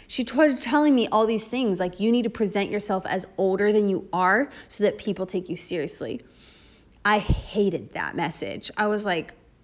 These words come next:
"Gross. Like, I don't even, that's not what I'm about. I'm gonna be my authentic version of my, myself." You know, I was obviously very much on my spiritual journey, the medicine path. And I was just, I listened to her, but I was just like, "Yeah, whatever. <laughs> I'm not gonna do that."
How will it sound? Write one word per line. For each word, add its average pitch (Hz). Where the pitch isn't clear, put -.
"Gross. -
Like, 170
I 240
don't 269
even, 233
that's 226
not 233
what 208
I'm 202
about. 180
I'm 196
gonna 196
be 185
my 180
authentic 175
version 226
of 214
my, 208
myself." 220
You 202
know, 190
I 185
was 180
obviously 190
very 190
much 185
on 175
my 175
spiritual 180
journey, 185
the 165
medicine 208
path. 202
And 196
I 185
was 185
just, 185
I 202
listened 208
to 254
her, 269
but 226
I 180
was 180
just 185
like, 147
"Yeah, 185
whatever. 165
<laughs> -
I'm -
not 208
gonna 165
do 160
that." 143